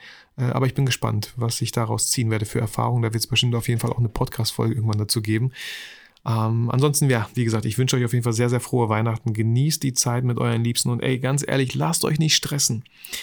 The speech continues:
Ich weiß, wie stressig das mal sein ka-, manchmal sein kann. Ähm, lasst euch nicht stressen. Weihnachtszeit soll eine schöne Zeit sein.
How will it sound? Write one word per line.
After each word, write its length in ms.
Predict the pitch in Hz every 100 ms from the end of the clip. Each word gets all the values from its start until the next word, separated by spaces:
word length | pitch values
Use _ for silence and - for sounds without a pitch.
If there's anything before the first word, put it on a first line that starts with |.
| - -
Ich 140 | 104
weiß, 200 | 143 151
wie 80 | 156
stressig 400 | - 139 - 123
das 160 | 117
mal 160 | 120 110
sein 280 | 107 110 110
ka-, 120 | - -
manchmal 320 | 113 117 110
sein 240 | 107 107
kann. 300 | 107 123 123 - - - - _ _ _ -
Ähm, 260 | 113 110
lasst 360 | 107 123 135 -
euch 260 | 123 117
nicht 340 | 117 113 - -
stressen. 600 | - 110 110 - 117 120 330 -
Weihnachtszeit 680 | 117 143 139 - - 131
soll 120 | 123 117
eine 160 | 113
schöne 380 | - 127 131 127
Zeit 340 | - 113 110
sein. 400 | - 117 117 127